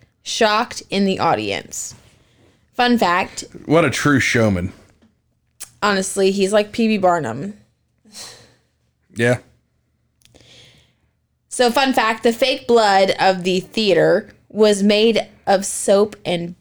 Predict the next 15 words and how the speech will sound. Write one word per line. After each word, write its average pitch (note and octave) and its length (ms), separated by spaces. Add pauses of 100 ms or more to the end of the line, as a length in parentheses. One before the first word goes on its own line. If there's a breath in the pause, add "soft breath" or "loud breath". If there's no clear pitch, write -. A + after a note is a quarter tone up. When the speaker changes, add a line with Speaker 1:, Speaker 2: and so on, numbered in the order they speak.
(100)
Speaker 1:
bugs. A2+ 880 (240)
It A3 180
consisted A#3 600
of G#3 160
equal C4+ 340
parts A#3 380
glycerin, G3+ 640
which G#3 120
is - 100
a - 40
clear F3+ 300
soap, E3+ 380 (480 loud breath)
and F#3+ 420 (120)
carmine. G#3+ 1040 (140)
Carmine? D4 580